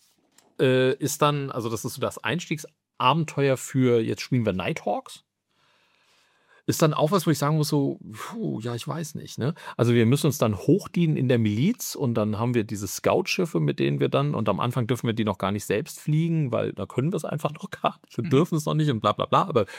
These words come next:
Speaker 1: wir dürfen mal ab und an ans Steuer. Und dann habe ich im Endeffekt, äh, aber auch wieder,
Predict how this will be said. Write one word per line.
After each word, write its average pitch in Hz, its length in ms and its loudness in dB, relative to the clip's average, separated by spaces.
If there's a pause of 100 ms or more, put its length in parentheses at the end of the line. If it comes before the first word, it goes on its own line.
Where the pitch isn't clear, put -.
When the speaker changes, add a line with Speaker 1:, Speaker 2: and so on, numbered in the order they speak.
(100)
Speaker 1:
wir 98 80 -8
dürfen 117 180 2
mal 104 100 0
ab - 120 -4
und 127 100 -4
an 107 140 -4
ans 110 100 -6
Steuer. 143 300 0 (580)
Und 123 180 4
dann 117 160 4
habe 131 140 4
ich 151 100 -2
im 127 120 -2
Endeffekt, 151 720 -4 (140)
äh, 127 260 0 (160)
aber 120 260 2
auch 151 320 0
wieder, 160 400 2